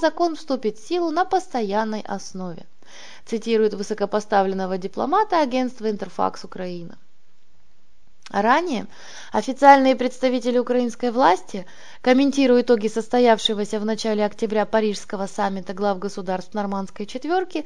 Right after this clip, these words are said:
ни разу не упоминали о подобной договоренности.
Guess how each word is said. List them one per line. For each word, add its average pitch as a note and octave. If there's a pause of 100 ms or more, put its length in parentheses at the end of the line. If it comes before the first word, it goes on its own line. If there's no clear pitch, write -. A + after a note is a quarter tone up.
(380)
ни A#4
разу E4+
не E4+
упоминали C4+
о A3
подобной A#3
договоренности. G3+